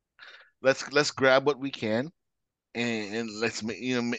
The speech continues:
let's make the, make, make the people or make the fans understand the reasoning why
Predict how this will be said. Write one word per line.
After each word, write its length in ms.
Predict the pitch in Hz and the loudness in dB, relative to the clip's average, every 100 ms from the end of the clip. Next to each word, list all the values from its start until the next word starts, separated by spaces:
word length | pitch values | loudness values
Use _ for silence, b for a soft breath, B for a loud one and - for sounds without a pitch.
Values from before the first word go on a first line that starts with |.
| 101 | -4
let's 180 | 117 113 | -4 2
make 260 | 123 117 | 0 0
the, 160 | 113 120 | -4 -4
make, 240 | 113 117 | -4 -6
make 200 | 107 113 | -4 -6
the 80 | 113 | -6
people 420 | 113 113 117 113 - | -6 -6 -2 -4 -2
or 160 | 110 113 | 0 2
make 200 | 120 113 | 0 -2
the 100 | 113 | -4
fans 280 | 117 113 110 | -2 -4 -4
understand 680 | 110 110 - 107 104 113 | -6 -6 -6 -6 -4 -6
the 40 | 104 | -6
reasoning 480 | 107 110 110 110 104 | -6 -6 -6 -6 -4
why 300 | 98 95 | -4 -4